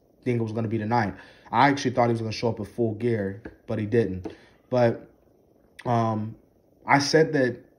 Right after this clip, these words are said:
you know, Sting being paired up with Darby, I didn't think Darby needed that manager,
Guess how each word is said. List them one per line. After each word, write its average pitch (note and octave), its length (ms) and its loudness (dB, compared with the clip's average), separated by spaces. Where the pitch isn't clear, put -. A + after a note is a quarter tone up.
you A#2 120 -8
know, A2 160 -6
Sting C3+ 440 -4
being B2 220 -2
paired B2 220 -2
up A#2+ 160 -2
with A2 100 -6
Darby, A2+ 400 -4
I G2+ 80 -2
didn't A#2 220 -6
think A#2 180 -4
Darby A2 320 -4
needed G#2+ 300 -6
that G#2 160 -8
manager, G#2 680 -8